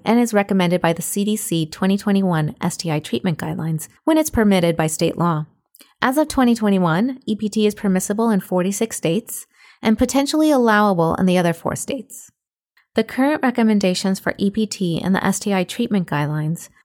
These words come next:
are cefixime eight hundred milligrams as a single dose for gonorrhea and oral doxycycline a hundred milligrams twice a day for seven days,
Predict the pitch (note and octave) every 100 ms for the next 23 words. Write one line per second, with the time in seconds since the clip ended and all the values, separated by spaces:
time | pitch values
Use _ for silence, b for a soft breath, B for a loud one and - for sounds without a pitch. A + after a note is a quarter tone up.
0 | - G3+ - A#3 B3 B3 - D4 - A3
1 | G#3+ A3 A3 A3 G3+ E3+ D#3+ D#3 D#3+ -
2 | F#3 F#3 - A3+ C4 B3 G3+ G3 G3+ F#3+
3 | F3 E3 E3 F#3 D3+ F3 - _ _ -
4 | G#3 - A3 A#3+ D4 C#4+ B3+ G#3 G#3+ G3+
5 | G3 G3 - E3 E3 - F#3 A#3 B3 A3+
6 | G3 F3+ E3+ E3 - - A3 - F#3 E3
7 | D#3+ D#3 F3 - G3 F#3 D#3+ D3+ E3 -